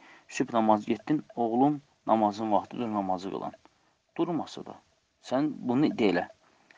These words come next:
Zöhrdə bunu denən, əsrdə denən, işıda denən, məğribdə denən,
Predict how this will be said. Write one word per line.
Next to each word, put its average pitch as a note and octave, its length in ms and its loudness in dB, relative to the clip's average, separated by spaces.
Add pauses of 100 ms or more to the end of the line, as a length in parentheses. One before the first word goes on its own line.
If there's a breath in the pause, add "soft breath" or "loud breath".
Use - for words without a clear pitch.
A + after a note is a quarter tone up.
(360 soft breath)
Zöhrdə C3+ 600 6 (200)
bunu B2+ 300 6
denən, F#2+ 320 -2 (240)
əsrdə C3+ 560 4
denən, G#2+ 320 0 (160)
işıda C3 400 0
denən, B2+ 400 0 (440 soft breath)
məğribdə A2 500 6
denən, C#3 440 0